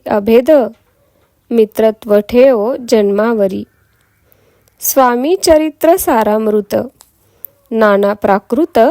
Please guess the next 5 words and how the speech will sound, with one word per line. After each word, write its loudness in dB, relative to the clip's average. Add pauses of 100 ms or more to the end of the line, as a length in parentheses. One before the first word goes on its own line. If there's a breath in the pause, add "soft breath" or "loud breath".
(160)
कथा -2
संमत. -6 (1000)
श्रोते 2
सदा 0
परिसोत, -2